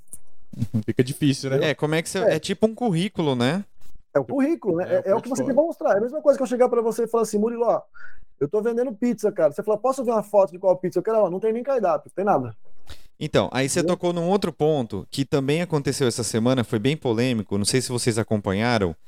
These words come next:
Speaker 3: Vocês lembram da Betina, da Empíricos?
Speaker 1: Sim.
Speaker 2: Uhum.
Speaker 3: Que ela ficou rica com vinte anos, lembra disso? É tudo mentira, né? Mas be-, mas beleza. É, bom, ela, ela foi num podcast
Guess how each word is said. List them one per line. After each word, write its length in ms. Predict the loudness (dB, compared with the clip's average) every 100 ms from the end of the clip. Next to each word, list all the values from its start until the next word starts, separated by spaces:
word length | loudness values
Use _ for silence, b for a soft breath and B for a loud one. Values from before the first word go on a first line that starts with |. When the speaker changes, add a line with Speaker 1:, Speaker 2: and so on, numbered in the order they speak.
| b b -8
Speaker 3:
Vocês 180 | 0 0
lembram 240 | 0 -2
da 120 | 0 0
Betina, 560 | 0 -2 0 0 0
da 180 | 0 0
Empíricos? 640 | 0 0 0 0 -4 -8 -8 -10 -10 -12
Speaker 1:
Sim. 220 | -8 -2 0
Speaker 2:
Uhum. 320 | 0 0 -4 -4
Speaker 3:
Que 60 | -2
ela 120 | 0
ficou 180 | 2 2
rica 240 | 2 -2
com 240 | -2 0 0
vinte 300 | 0 -2 -2
anos, 420 | 0 0 0 -2
lembra 240 | 0 0
disso? 300 | 0 -2 -2 -12 -10 -10 -10 -6
É 80 |
tudo 220 | -2 0 0
mentira, 400 | -2 2 2 2
né? 160 | 2
Mas 160 | 2 2
be-, 160 | 2 2
mas 160 | 0
beleza. 340 | 2 2 0 -4 B B B -8
É, 300 | -2 0 0
bom, 240 | 2 2
ela, 160 | 2 0
ela 180 | 0 0
foi 100 | 0
num 100 | -2
podcast 880 | 2 0 0 -2 0 0 0 -2 -4